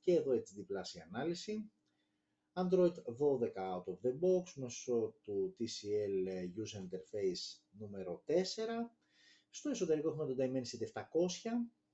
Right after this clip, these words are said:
οκταπύρινο επεξεργαστή. Τέσσερα εξήντα τέσσερα και τέσσερα εκατόν είκοσι οκτώ, οι δύο, α, εκδόσεις, τις οποίες θα είναι διαθέσιμο το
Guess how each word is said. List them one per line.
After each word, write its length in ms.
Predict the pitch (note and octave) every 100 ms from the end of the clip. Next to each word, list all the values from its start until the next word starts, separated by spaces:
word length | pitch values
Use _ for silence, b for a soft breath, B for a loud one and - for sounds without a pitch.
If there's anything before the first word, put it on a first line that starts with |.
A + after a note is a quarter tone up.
| _ _ _
οκταπύρινο 720 | B2+ - A#2+ B2 G2 F#2 E2 _
επεξεργαστή. 920 | G2 F#2+ - G2+ A#2+ - - A#3 A#3 _ b b b b _
Τέσσερα 280 | B3 A#3+ G3+
εξήντα 220 | - F3
τέσσερα 260 | F3+ F3 D#3+
και 100 | D#3
τέσσερα 260 | D#3 D3+
εκατόν 240 | C#3+ C3+ C#3
είκοσι 260 | C3 A#2
οκτώ, 380 | A#2+ - _ F3 A3+ A3+
οι 160 | C#3+ B2+
δύο, 600 | G#2 C3 C3 G2+ E2+ - _
α, 160 | E2+ F2+ F2 F2 E2+ -
εκδόσεις, 720 | G2 G2 G#2+ A2+ C3+ G#3 F#3
τις 140 | B2+
οποίες 360 | A2 F#2 A2+ F#2+
θα 80 | G#2+
είναι 140 | G2+
διαθέσιμο 680 | F2+ F2 F2+ G2 F#2 F2 E2+
το 240 | - F#2+